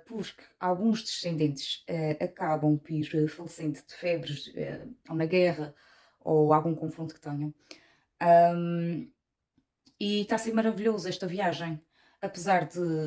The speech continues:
eu ainda não estar bem a metade, e como disse, este é um livro cheio de informação,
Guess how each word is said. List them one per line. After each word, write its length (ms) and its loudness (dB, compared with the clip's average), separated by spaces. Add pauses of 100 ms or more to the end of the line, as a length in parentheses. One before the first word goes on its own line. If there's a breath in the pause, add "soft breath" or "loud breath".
(100)
eu 100 0
ainda 160 -2
não 80 -2
estar 200 -4
bem 180 4
a 40 6
metade, 360 -2 (120)
e 60 -14
como 320 -4
disse, 540 -6 (840)
este 200 -14
é 20 -4
um 80 -2
livro 220 -4 (1800 loud breath)
cheio 520 4
de 600 -2
informação, 760 -2